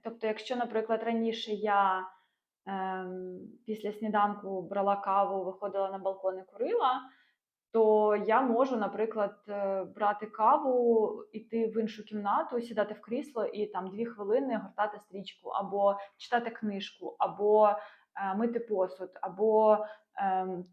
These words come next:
не знаю, взяти жменьку ягід додатково з'їсти, або там, м, ну, тобто придумувати собі якісь задачі, які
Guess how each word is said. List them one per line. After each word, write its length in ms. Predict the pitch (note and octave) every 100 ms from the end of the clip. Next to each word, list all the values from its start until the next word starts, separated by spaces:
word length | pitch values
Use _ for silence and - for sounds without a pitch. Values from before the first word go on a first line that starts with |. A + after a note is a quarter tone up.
| -
не 100 | G#3
знаю, 240 | F#3 F3+
взяти 340 | F#3 A#3 A#3
жменьку 480 | G#3 A3 A3 A3 -
ягід 400 | G3 G3+ G#3 G3
додатково 540 | F#3+ F#3+ - G3 F3+ F#3+
з'їсти, 640 | F#3 F3+ F#3 - F#3 F3
або 480 | E3+ F3 E3+ G#3 G#3+
там, 460 | G#3+ F#3+ G#3 F#3 F#3 _ _ _
м, 200 | F3 - - E4+
ну, 120 | D#4
тобто 480 | C#4+ C#4 D4 C4+ - - -
придумувати 500 | C4 G4+ A4 E4+ D4
собі 240 | D4 B3+
якісь 460 | D4+ D4 C4+ - -
задачі, 680 | A3+ B3 B3+ E4+ A#4+ - A#3+
які 600 | A#3+ - D4+ D#4 - -